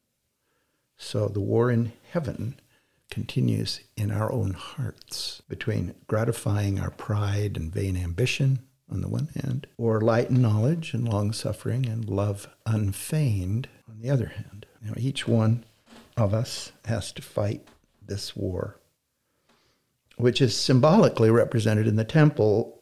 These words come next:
as a conflict between Satan and the representatives of the Lord. But the real war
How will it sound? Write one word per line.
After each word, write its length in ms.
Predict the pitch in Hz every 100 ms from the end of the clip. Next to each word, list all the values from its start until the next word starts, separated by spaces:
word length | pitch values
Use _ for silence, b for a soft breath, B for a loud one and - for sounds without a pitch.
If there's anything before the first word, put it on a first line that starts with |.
| _
as 180 | 117 113
a 60 | 107
conflict 580 | 151 156 143 117 110 -
between 380 | 113 - 107
Satan 640 | 113 - 131 123 - - 107 b b b b b _ -
and 360 | 113 110 107
the 100 | 107
representatives 680 | 110 117 120 117 110 98 101
of 160 | 98 101
the 120 | 98
Lord. 500 | 92 107 101 85 - - _ _ _ _ _ _ _ _ _ _ _ _ -
But 180 | 113 117
the 80 | 117
real 240 | 175 262
war 480 | 127 98 - - -